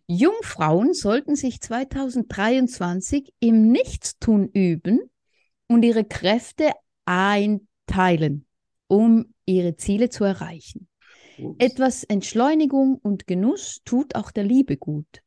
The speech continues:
Speaker 1: Dafür sollten sie lernen, auf ihr Bauchgefühl zu hören.
Speaker 2: So.
Speaker 1: Ja.
Speaker 2: Also schön
Speaker 1: So ist
Speaker 2: rummachen, aber
Speaker 1: Mhm.
Speaker 2: immer mit Ruhe.
Speaker 1: <laughs>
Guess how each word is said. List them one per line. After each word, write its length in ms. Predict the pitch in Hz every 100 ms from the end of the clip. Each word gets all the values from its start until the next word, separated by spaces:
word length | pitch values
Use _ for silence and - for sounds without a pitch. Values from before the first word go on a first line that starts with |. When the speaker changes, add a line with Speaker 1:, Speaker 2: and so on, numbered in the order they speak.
| -
Speaker 1:
Dafür 340 | 247 302 330
sollten 420 | 285 262 254 254 247
sie 200 | - 208
lernen, 520 | 170 170 175 214 370
auf 180 | 185 -
ihr 100 | 185
Bauchgefühl 680 | 170 190 302 - 311 - 208
zu 200 | - 202
hören. 460 | 175 170 160 160 165 _ _ _ _ _ _ _ _ _ _ _ _ _ _ _ _ _ _ _ _ _ _ _ _ _
Speaker 2:
So. 480 | - 165 190 135 - _ _ -
Speaker 1:
Ja. 200 | 240 302 _ _ _ _ _ _ _
Speaker 2:
Also 640 | 117 123 135 170 190 196 _ _
schön 360 | - 151 143
Speaker 1:
So 60 | 240
ist 80 | -
Speaker 2:
rummachen, 800 | 302 - 226 226 247 247 - -
aber 320 | - 139 147 135
Speaker 1:
Mhm. 40 |
Speaker 2:
immer 160 | 180 185 180
mit 140 | 160
Ruhe. 420 | 135 135 117 82 254 - _ _ -
Speaker 1:
<laughs> 420 | 262 - 285 -